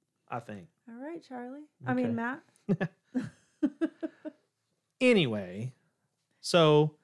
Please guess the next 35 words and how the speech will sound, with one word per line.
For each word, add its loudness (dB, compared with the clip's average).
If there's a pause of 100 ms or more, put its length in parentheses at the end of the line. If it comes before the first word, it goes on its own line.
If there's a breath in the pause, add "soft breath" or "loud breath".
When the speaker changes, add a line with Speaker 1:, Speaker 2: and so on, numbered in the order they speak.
Speaker 1:
Sandra 4
Good, 6 (360)
Sandy 4 (180)
from 2
the 0
family, -4
confronted -6
her, -4 (360)
yelling, 2
quote, 0 (400)
"You'll 6
kill 6
us 4
all. 6
You'll 2
kill 4
us 2
all," 0 (400)
end 0
quote. -6 (400)
And 4
you 8
would 6
think 0 (200)
this 2
would 2
cause 4
her 4
to -8
be 0
a 0
bit, -4 (120)
um, -12
put 0
off, 2